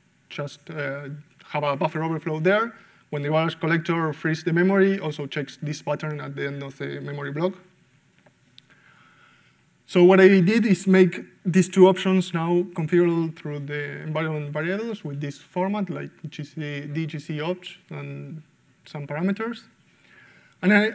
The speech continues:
added some new options. The pre-alloc is not really very important. It's just to pre-allocate some memory. It could speed up the initialization of some programs. Mean free is the threshold for the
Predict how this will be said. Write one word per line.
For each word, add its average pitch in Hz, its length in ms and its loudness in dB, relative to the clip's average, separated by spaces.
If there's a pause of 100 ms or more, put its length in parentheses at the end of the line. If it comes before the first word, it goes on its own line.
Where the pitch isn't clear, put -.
added 185 380 6
some 165 220 2
new 160 160 2
options. 139 500 -10 (320)
The 156 420 -2
pre-alloc 202 480 4 (220)
is 170 380 -8 (560)
not 175 180 2
really 160 160 4
very 147 220 0
important. 190 420 2
It's 139 140 -8
just 165 180 -4
to 151 140 -2
pre-allocate 165 560 2
some 156 180 -4
memory. 185 480 2
It 147 140 -10
could 139 240 -6
speed 151 260 -6
up 151 220 0
the 143 100 -6
initialization 139 840 -10
of 139 100 -16 (180)
some 143 180 -12
programs. 214 480 -4 (1040)
Mean 196 220 4
free 220 320 2
is 185 340 2
the 160 180 2
threshold 196 720 0
for 151 220 -4
the 139 1120 -6